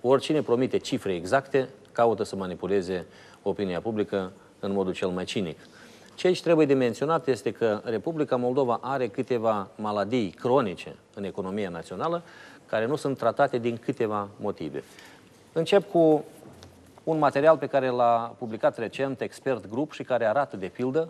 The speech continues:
ceea ce știm cu toții, că în Republica Moldova nu există concurență loială, iar prețurile ori, uneori diferă de la producător până la consumator cu două sute, trei sute de procente. Adică intermediarii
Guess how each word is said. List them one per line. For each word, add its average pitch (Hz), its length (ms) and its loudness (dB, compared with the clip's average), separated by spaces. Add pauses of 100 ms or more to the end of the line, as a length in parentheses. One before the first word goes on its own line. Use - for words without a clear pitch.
(160)
ceea 123 160 -2
ce 101 100 -8
știm 110 220 -6
cu - 80 -10
toții, 139 360 -4
că 135 120 -6
în 120 120 -2
Republica 113 420 -4
Moldova 131 440 -2
nu 139 200 -2
există 120 480 -4
concurență 120 600 -2
loială, 98 480 0 (340)
iar 104 220 2
prețurile 139 500 0
ori, 117 260 2
uneori 123 480 2 (520)
diferă 127 420 2
de 110 140 2
la 113 160 4
producător 117 640 -2
până 120 240 -4
la 101 120 2
consumator 107 720 -2 (580)
cu 127 300 -4
două 175 260 4
sute, 147 240 -2
trei 170 280 0
sute 147 220 -6
de 139 100 0
procente. 135 560 -6 (560)
Adică 120 360 -4
intermediarii 113 960 -2